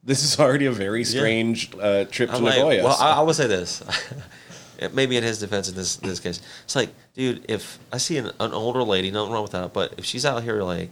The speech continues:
Speaker 2: starting to lactate in front of me by myself, and I'm like, all right, first off, this is kinda weird as it is. Like,
Speaker 1: That's what I'm saying. Like,
Speaker 2: we had, we barely met. <laughs>
Speaker 1: he has every reason to say no, but I don't think that that necessarily means that it's not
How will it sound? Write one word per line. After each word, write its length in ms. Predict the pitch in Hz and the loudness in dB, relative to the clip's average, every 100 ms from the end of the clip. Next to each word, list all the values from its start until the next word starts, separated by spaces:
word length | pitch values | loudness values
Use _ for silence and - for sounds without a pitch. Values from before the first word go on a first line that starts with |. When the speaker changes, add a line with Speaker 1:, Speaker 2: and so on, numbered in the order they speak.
| - _ | -14 _
Speaker 2:
starting 260 | - 127 95 | -4 -2 -2
to 60 | 87 | -2
lactate 400 | 92 - 135 135 | -4 -4 -6 -6
in 60 | |
front 180 | - 135 | -6 -6
of 60 | 139 | -6
me 260 | 143 139 135 _ | -8 -8 -12 _
by 100 | 107 | -4
myself, 460 | 107 98 - 117 117 | -2 -2 -2 -2 -4
and 100 | 101 | -8
I'm 220 | - 113 | -10 -10
like, 200 | - 110 - - - - - | -10 -12 -16 -20 -20 -20 -8
all 80 | 104 | -4
right, 140 | 95 | -2
first 280 | 98 160 - | 0 2 2
off, 120 | 95 | 0
this 120 | 98 131 | 0 -2
is 40 | |
kinda 220 | - 92 | -2 -2
weird 360 | 87 95 90 87 | -2 -2 0 0
as 200 | 90 90 | 0 0
it 80 | 87 | 0
is. 480 | 87 85 82 - - | 0 0 -2 -6 -6
Like, 300 | 87 85 85 - - - - | -8 -8 -12 -16 -18 -8 0
Speaker 1:
That's 200 | 165 175 | 2 4
what 100 | 170 | 2
I'm 100 | 143 | 4
saying. 240 | 139 113 | 2 2
Like, 140 | 120 | 4
Speaker 2:
we 60 | 139 | 4
had, 160 | 175 101 | 4 4
we 240 | 143 175 - 87 90 - - | 2 -2 -6 -14 -16 -8 0
barely 300 | 117 113 95 | 2 2 2
met. 320 | 107 92 78 - - - - | 2 2 -2 -6 -6 -6 -6
<laughs> 40 | |
Speaker 1:
he 140 | - 196 | 0 4
has 220 | 180 139 | 4 4
every 280 | 143 160 139 | 2 2 2
reason 360 | 127 131 135 | 2 4 2
to 80 | 120 | 2
say 260 | - 120 110 | 2 2 0
no, 540 | 95 101 131 147 120 | 0 2 4 2 0
but 140 | - 104 | 0 2
I 120 | 104 | 2
don't 320 | 104 123 113 | 2 0 0
think 220 | 117 110 - | -2 -2 -2
that 180 | 101 | -4
that 220 | 104 101 92 | -2 -4 -4
necessarily 880 | 101 - - - 95 101 95 95 90 | -2 0 2 0 0 -2 -2 -2 -2
means 380 | 92 90 92 | -2 -4 -4
that 160 | 95 85 | -6 -6
it's 180 | 82 - | -4 -4
not 460 | 92 90 85 82 | -4 -4 -6 -8